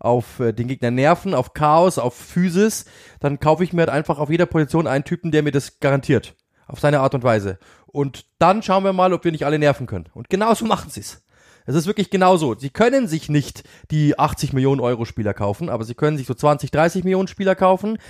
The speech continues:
weil sie auch ein paar verkaufen. Und dann kommst du irgendwann mal auf den Punkt und sagst, so, jetzt sind wir da. Und, ähm, alle, jeder einzelne Spieler ist genau für seine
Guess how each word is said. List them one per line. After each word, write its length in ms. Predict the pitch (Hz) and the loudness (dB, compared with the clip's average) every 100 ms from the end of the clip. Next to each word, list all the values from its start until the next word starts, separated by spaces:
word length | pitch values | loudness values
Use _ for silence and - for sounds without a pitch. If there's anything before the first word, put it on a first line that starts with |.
| - | -4
weil 120 | 123 135 | 0 2
sie 100 | 127 | 0
auch 80 | |
ein 80 | 131 | -2
paar 160 | 131 117 | 0 -2
verkaufen. 680 | - 151 156 175 175 196 196 - - - | 2 0 2 0 0 -2 -10 -14 -18 -8
Und 120 | 143 | -4
dann 140 | 147 | -2
kommst 240 | 160 160 - | -2 -4 -2
du 40 | |
irgendwann 240 | 156 165 | -2 0
mal 60 | 160 | 0
auf 100 | 143 | 0
den 140 | - 135 | -2 -2
Punkt 260 | 165 190 | -2 -2
und 80 | 156 | -4
sagst, 240 | 156 156 | -4 -4
so, 100 | - 165 | -2 -2
jetzt 120 | 127 | -2
sind 140 | 151 | -4
wir 80 | 127 | -2
da. 380 | 117 131 170 240 - - - | 2 4 4 0 -6 -20 -6
Und, 420 | 147 160 160 - | -2 -2 -4 -4
ähm, 440 | 147 143 143 143 - | 2 4 2 -4 -4
alle, 360 | 127 160 190 147 | 0 2 2 0
jeder 340 | 156 202 160 | 0 0 0
einzelne 320 | 147 175 165 | -2 -2 -4
Spieler 300 | 147 190 185 | -8 -2 -2
ist 200 | - - | -2 -4
genau 680 | - 127 135 165 190 208 - _ _ _ - | -6 -4 -2 2 2 2 -2 _ _ _ -20
für 200 | - 139 | -2 0
seine 500 | 127 156 170 170 160 | 2 2 2 0 -2